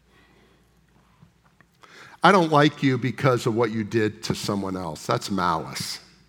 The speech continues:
Put it away. And then verse thirty-two says, "But put on this, be kind to one another,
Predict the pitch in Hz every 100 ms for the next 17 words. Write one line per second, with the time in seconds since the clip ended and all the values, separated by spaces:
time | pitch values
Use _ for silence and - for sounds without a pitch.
0 | _ _ _ _ _ _ _ _ _ _
1 | _ _ _ _ _ - 180 226 214 196
2 | 214 185 95 - - _ _ _ _ _
3 | _ - - _ _ _ _ - 131 135
4 | 160 147 147 - 156 139 139 - 135 113
5 | 131 113 104 - - 147 135 - 190 170
6 | 170 190 107 104 156 170 - - - -
7 | - _ _ - 123 85 - - - 135
8 | 147 - 160 156 160 160 160 135 120 -
9 | - 123 113 110 110 104 101 92 76